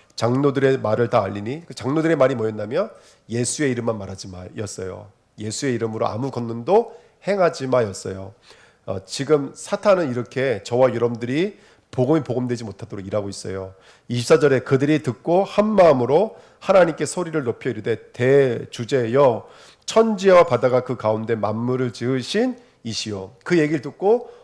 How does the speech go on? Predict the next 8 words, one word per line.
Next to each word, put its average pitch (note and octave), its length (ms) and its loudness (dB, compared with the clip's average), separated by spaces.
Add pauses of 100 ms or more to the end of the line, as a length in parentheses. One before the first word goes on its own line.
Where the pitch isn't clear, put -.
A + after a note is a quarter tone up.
온 B3 640 6
교회가 D#3+ 720 2 (340)
정말 B2+ 300 0
애통하며 C#3 460 2
눈물로 A2+ 440 -8
기도하기 G#2 380 -10
시작했다라는 F#2+ 640 -12
거예요. F#2+ 280 -18